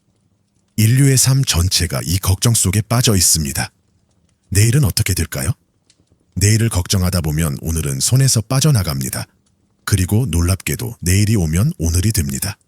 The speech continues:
하지만 그때조차 인류는 다시 다음 내일을 걱정하기 시작합니다.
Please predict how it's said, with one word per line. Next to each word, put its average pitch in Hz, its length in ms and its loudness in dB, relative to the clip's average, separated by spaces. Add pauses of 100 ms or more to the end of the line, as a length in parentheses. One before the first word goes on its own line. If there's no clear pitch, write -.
(580)
하지만 170 340 2
그때조차 120 680 0
인류는 80 500 -2 (200)
다시 123 420 0
다음 110 380 2
내일을 85 340 0
걱정하기 90 520 -2
시작합니다. - 720 -4